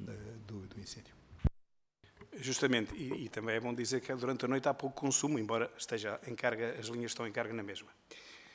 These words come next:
Speaker 2: Eh, como é que é possível, senhor, senhor professor? A área ardida em dois mil e vinte e cinco foi a quarta mais elevada desde dois mil e um, com a região das Beiras e Serra da Estrela, onde eu sou oriundo, a liderar os números.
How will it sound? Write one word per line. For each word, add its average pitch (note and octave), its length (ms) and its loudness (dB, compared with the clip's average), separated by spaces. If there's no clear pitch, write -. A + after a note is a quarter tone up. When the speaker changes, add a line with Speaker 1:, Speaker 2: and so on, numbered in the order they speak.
Speaker 2:
Eh, F#3+ 160 0
como A3+ 180 2
é A3 60 4
que G#3+ 100 2
é G3 60 4
possível, C3+ 520 2
senhor, D3 520 -2
senhor - 200 -4
professor? - 380 -6
A D#3 260 4
área F#3+ 180 10
ardida C#3+ 260 8
em D3 60 6
dois D3+ 160 4
mil C3+ 120 6
e C3+ 40 4
vinte C3 140 2
e - 20 4
cinco E3+ 200 2
foi D#3 140 4
a C3 60 4
quarta C#3+ 280 6
mais B2 220 6
elevada B2 380 6
desde A#2 240 4
dois A#2 160 2
mil C3+ 200 6
e C#3+ 80 2
um, F#3 200 4
com - 120 6
a E3 40 12
região D3+ 300 4
das C#3 160 4
Beiras C#3+ 340 6
e A2 40 2
Serra B2+ 200 4
da B2 60 -2
Estrela, E3+ 340 2
onde A#2+ 100 0
eu A#2 60 0
sou B2+ 160 6
oriundo, E3 440 8
a D3 60 4
liderar D#3 380 8
os A#2+ 100 0
números. G#2+ 400 -4